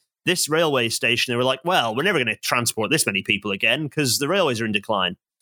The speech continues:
So what they did was bulldoze all that and simplify it a lot. And admittedly, they did electrify, which is good. And that's where you get the top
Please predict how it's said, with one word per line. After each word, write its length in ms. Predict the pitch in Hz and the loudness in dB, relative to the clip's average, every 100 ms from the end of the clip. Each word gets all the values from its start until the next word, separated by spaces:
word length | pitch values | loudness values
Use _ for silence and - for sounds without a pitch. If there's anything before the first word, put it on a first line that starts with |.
| _ | _
So 140 | - | -2
what 60 | 170 | 0
they 100 | 151 | 2
did 160 | 233 135 | 0 0
was 180 | 120 | -2
bulldoze 440 | 107 180 220 123 101 | -2 -2 0 -2 -2
all 140 | 95 | -2
that 220 | 92 123 - _ _ | 0 -2 -4 _ _
and 180 | 156 160 | -2 0
simplify 480 | - 247 196 - 104 | 0 -2 -2 -2 0
it 40 | 98 | 0
a 40 | |
lot. 200 | 98 95 | 0 0
And 120 | 131 147 | 0 0
admittedly, 360 | 180 190 117 | 0 0 0
they 80 | 127 | 0
did 140 | 190 123 | 0 0
electrify, 420 | 113 - - 85 | -2 -2 -4 -4
which 180 | - - | -2 -4
is 60 | |
good. 220 | - 101 - | -2 -2 0
And 100 | 135 | 0
that's 160 | 170 | 0
where 100 | 170 | 0
you 60 | 139 | 0
get 120 | 143 | -2
the 60 | - | -4
top 340 | - 147 - | -2 -2 -2